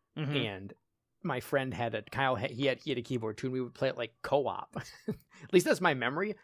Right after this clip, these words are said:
Speaker 2: I'm now wondering if it was actually a co-op game on Dreamcast, but I'm almost positive it was. Um,
Speaker 1: Someone else mentioned co-op, so I don't think that's just you.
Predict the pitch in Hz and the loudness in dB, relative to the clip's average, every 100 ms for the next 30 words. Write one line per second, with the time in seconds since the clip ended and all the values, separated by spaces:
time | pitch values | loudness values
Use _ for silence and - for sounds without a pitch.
0 | - 160 143 165 151 135 165 160 - - | 4 6 6 4 4 2 2 2 -2 -2
1 | 135 107 107 - 143 110 - 113 117 - | -2 0 -4 -2 -2 -2 0 0 0 -4
2 | 113 120 117 117 135 - - 127 117 147 | -4 -4 -4 -4 -4 -4 -4 -4 -4 -4
3 | 165 131 - 113 113 101 87 95 101 127 | -6 -8 -6 -6 -6 -8 -8 -6 -6 -6
4 | - _ _ _ - - 110 - 330 403 | -10 _ _ _ -20 -8 -4 6 6 8
5 | 277 247 180 185 156 160 135 139 117 104 | 8 6 4 0 2 -2 4 4 4 0
6 | - 135 143 240 247 226 202 175 - 113 | 2 2 4 2 2 2 4 2 -2 0
7 | 151 139 120 117 71 | 0 0 -8 -12 -12